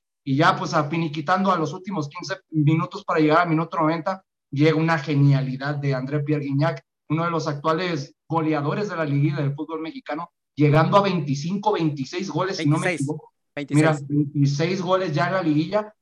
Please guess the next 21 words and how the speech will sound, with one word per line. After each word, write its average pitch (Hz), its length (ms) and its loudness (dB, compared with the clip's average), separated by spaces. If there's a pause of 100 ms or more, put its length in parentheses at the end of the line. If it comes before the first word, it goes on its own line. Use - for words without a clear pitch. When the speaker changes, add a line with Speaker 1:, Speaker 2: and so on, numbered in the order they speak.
Speaker 1:
y 151 80 -4
se 143 140 -8
convierte 165 460 -2
en 208 60 -2
el 175 140 -4
tercer 165 360 -2
máximo 208 440 -2
goleador 147 340 0
en 208 120 -4
liguillas, 190 460 -2 (160)
por 151 140 -2
abajo 170 280 2
de 185 80 0
Jared 156 260 -2
Borghetti 180 580 -4
y, 139 440 0
y 135 60 -4
Jo-, 139 240 -12 (120)
José 147 300 -2
Saturnino 151 540 0
Cardoso. 147 360 -8